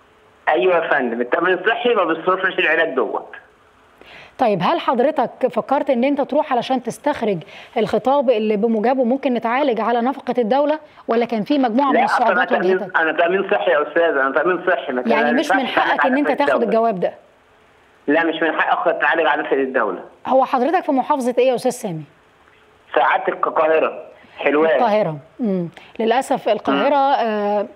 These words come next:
Speaker 2: في ذيل القايمة بتاعة التأمين الصحي، يعني كمان حوالي اتناشر سنة إن شاء الله عشان يوصل لنا التأمين الصحي الشامل فيها. طبعا أنا بضم صوتي لصوت حضرتك يا أستاذ سامي، لأني عن قرب الحقيقة عارفة مشكلة زراعة الكلى وزراعة الكبد،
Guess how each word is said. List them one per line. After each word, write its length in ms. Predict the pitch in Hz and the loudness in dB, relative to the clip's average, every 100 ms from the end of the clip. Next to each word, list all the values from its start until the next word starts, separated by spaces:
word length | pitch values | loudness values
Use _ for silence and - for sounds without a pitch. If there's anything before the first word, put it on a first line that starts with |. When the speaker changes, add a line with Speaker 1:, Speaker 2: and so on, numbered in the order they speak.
| - - - - | -20 -20 -20 -4
Speaker 2:
في 180 | 262 233 | -2 2
ذيل 300 | 254 330 247 | 2 2 0
القايمة 460 | 226 - 285 240 | -2 0 0 0
بتاعة 220 | - 233 220 | -2 -2 -2
التأمين 380 | 214 214 254 | 0 0 0
الصحي، 360 | 240 - 254 220 | 0 -2 -2 0
يعني 220 | 208 190 | -2 -2
كمان 300 | 190 220 247 | -2 -2 -2
حوالي 300 | - 233 254 | 0 0 2
اتناشر 420 | 240 233 254 240 | 0 0 -2 -4
سنة 280 | 208 247 240 | -4 -2 -2
إن 60 | 196 | -2
شاء 160 | 254 | 0
الله 140 | 226 247 | 2 0
عشان 220 | 233 226 | -2 -4
يوصل 320 | 208 220 214 | -4 0 0
لنا 120 | 254 | 2
التأمين 360 | 240 233 208 247 | 0 -2 0 -2
الصحي 320 | - 247 247 | -2 -4 -2
الشامل 360 | 214 - 233 202 | -2 0 0 -2
فيها. 260 | - 165 175 - - - - | -4 -6 -8 -14 -16 -16 -2
طبعا 200 | 269 302 277 | 0 2 0
أنا 80 | 240 | 0
بضم 360 | 226 262 294 254 | 0 2 2 0
صوتي 360 | 285 285 254 | -2 0 0
لصوت 260 | 220 262 254 | 0 -2 -2
حضرتك 440 | 240 214 262 254 | -2 0 0 0
يا 40 | 220 | -2
أستاذ 160 | 262 | -2
سامي، 420 | 247 294 277 277 277 - - 233 | -2 0 2 0 -2 -14 -8 -2
لأني 380 | 220 220 226 226 | 0 2 0 0
عن 260 | 220 247 | 0 0
قرب 360 | 247 - 302 226 | 0 0 0 0
الحقيقة 340 | 214 254 262 226 | -2 0 0 0
عارفة 280 | 269 269 | -2 -2
مشكلة 460 | 233 214 - 277 247 247 | -2 -4 -2 0 0 -2
زراعة 440 | 220 208 254 254 226 | -2 0 0 0 -2
الكلى 760 | 220 202 196 202 202 - 269 254 | -4 -2 -2 -2 -4 -2 0 0
وزراعة 400 | 214 196 262 233 | 0 0 -2 -2
الكبد، 380 | 208 254 254 | -4 -2 0